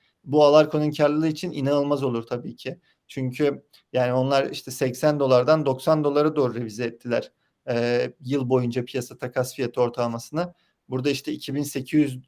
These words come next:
liraları, işte üç bin liraları konuşuyorsak artık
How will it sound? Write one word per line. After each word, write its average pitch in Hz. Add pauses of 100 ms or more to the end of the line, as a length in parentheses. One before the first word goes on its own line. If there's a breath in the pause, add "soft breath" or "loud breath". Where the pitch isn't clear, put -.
(100)
liraları, 120
işte -
üç 135
bin 135
liraları 135
konuşuyorsak 143
artık 127